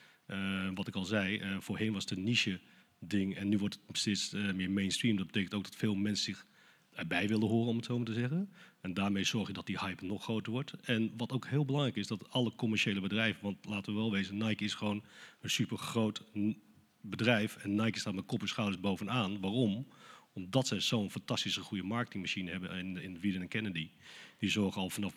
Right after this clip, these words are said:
dag één dat hun Nike, eh, modellen, eh,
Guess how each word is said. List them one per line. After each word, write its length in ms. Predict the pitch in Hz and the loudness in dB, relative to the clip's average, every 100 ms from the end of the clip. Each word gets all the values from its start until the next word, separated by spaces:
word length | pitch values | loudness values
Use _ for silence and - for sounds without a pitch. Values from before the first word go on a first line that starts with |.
| 95 90 | -10 2
dag 260 | 120 - - | 2 2 2
één 420 | 131 104 113 135 - - - - _ | 4 6 4 -2 -12 -20 -20 -20 _
dat 160 | 110 - | -2 4
hun 240 | 113 120 | 6 8
Nike, 480 | 113 110 - 101 95 | 6 4 2 2 2
eh, 120 | 98 | 0
modellen, 640 | 92 92 98 92 117 - | 0 0 0 0 -2 -4
eh, 800 | 110 104 101 101 98 101 98 95 | -4 -2 0 0 -2 -4 -4 -8